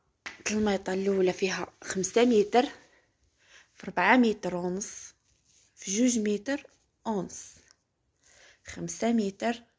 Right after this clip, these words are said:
في ربعة متر ونص في جوج متر ونص. وأربعتاش المخده. اللي بغاهم،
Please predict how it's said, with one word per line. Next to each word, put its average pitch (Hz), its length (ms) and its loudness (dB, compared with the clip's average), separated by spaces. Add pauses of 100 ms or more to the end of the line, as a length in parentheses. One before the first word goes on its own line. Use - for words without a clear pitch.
في - 180 -12
ربعة 180 320 -4
متر 196 420 -2
ونص 180 560 -6 (680)
في - 120 -10
جوج 233 280 0
متر 208 500 -4 (400)
ونص. 190 460 -10 (1800)
وأربعتاش 226 640 -2
المخده. - 540 -14 (2750)
اللي 233 120 0
بغاهم، 208 540 -2